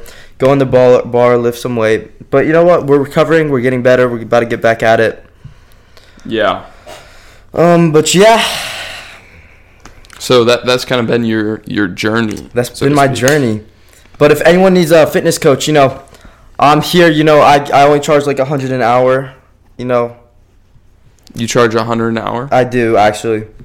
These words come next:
Speaker 1: Um, first lesson is free, but then, you know, after every lesson, um, the price goes up because more, each lesson coming after the first is, like, more advanced. So, like, first, uh, first lesson will be a hundred an hour, or the first lesson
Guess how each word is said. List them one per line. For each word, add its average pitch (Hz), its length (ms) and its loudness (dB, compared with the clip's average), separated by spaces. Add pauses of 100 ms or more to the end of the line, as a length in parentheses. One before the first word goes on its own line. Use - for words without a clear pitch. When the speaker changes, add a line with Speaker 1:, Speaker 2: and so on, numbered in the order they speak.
(520)
Speaker 1:
Um, 135 300 2
first 151 200 0
lesson 185 220 0
is 160 140 -2
free, 165 420 0
but 165 220 -6
then, 147 520 0
you 139 120 -6
know, 143 100 2
after 139 300 2
every 135 400 -2
lesson, 127 480 -2 (160)
um, 123 240 -2
the 120 80 -8
price 139 240 -2
goes 120 200 -2
up - 380 -2 (480)
because 123 680 -2
more, 127 380 -4
each 127 220 -8
lesson 127 340 -4
coming 123 320 -6
after 117 220 -4
the 113 80 -8
first 120 340 -4
is, 107 220 -6
like, 110 160 -4
more 120 160 -2
advanced. 104 420 -4
So, 123 80 -2
like, 107 180 -2 (300)
first, 139 320 -2
uh, 123 380 2
first 131 320 -2
lesson 127 180 -4
will 120 80 -10
be 120 80 -4
a 113 60 -2
hundred 117 240 -6
an 117 100 -4
hour, 113 340 0
or 123 140 2
the 120 100 -6
first - 240 -2
lesson 147 360 -4